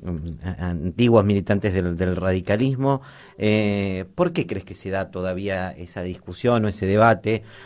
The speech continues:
Porque digo, lo que uno siempre busca de los partidos políticos es tratar de que estén todos y, y, y, y recibir las ideas de, las ideas de todos.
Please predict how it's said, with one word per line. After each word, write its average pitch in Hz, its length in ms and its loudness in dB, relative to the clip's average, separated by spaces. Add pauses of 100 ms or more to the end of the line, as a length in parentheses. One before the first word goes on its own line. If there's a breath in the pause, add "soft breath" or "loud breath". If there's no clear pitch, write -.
Porque 104 160 -4
digo, 98 160 0
lo 92 140 -4
que 92 60 -8
uno 104 200 -4
siempre 104 300 -4
busca 110 240 -2
de 90 60 0
los 90 100 0
partidos 92 320 -2
políticos 110 320 2
es 76 60 -4
tratar 80 220 -6
de 87 80 -4
que 85 100 -4
estén 90 340 -4
todos 110 680 2
y, 82 100 -12
y, 80 440 -14
y, 85 320 -6
y 76 180 -6
recibir 92 400 -4
las 92 140 -4
ideas 92 260 -4
de, 87 160 -8
las 85 280 -10
ideas 90 200 -6
de 87 80 -8
todos. 95 380 -6